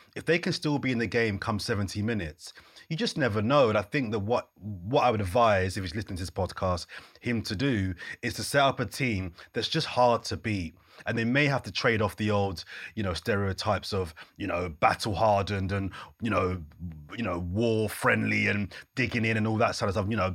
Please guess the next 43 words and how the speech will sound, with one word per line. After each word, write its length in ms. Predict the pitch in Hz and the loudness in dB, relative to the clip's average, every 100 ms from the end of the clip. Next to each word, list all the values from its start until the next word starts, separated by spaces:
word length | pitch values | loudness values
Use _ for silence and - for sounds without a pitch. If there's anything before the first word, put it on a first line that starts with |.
| - | -2
give 120 | 131 | -2
it 100 | 113 | -2
to 140 | 123 113 | -2 -2
England. 440 | 117 101 95 90 - - - | 0 0 0 -2 -8 -12 -2
They 140 | 127 | 0
may 160 | 123 143 | 2 2
have 240 | 131 123 | 4 2
to 80 | 113 | 0
mix 240 | 104 - | -2 -2
it 20 | 90 | -4
up 160 | 98 | -2
a 60 | 101 | -2
little 200 | 98 95 | -2 -2
bit 180 | 90 87 | -4 -4
and 120 | 95 | -4
throw 220 | - 123 113 | -2 -2 0
England 260 | 113 104 | -2 0
off 100 | 104 | -2
their 160 | - 98 | -2 -4
game 420 | - 101 95 87 - - 85 82 | 0 -2 -2 -6 -12 -18 -6 4
that 240 | 143 - | 4 4
way. 320 | 90 85 82 80 - - - - | 0 0 0 -6 -14 -20 -14 0
But 80 | 113 | 0
I 80 | 110 | 2
think 260 | 139 107 | 0 -2
that 60 | 110 | 0
what 240 | 113 139 | 0 0
they 100 | 110 | 0
don't 240 | 87 135 120 | 2 2 2
wanna 160 | 107 | -2
do 380 | 85 95 90 85 | -2 -2 -2 -4
is 140 | 104 90 | -8 -6
get 240 | 113 - | -6 -4
to, 300 | - 98 85 - _ - | -2 0 -2 -6 _ -6
get 160 | 127 - | -4 -2
to 80 | |
half 240 | 95 104 95 | 2 2 2
time 300 | - 101 92 | 2 2 2
and 80 | 90 | 0
they're 80 | |
three 240 | 87 104 95 | -2 -2 0
nil 220 | 90 85 | 0 0
down. 380 | 95 87 78 | 0 0 -2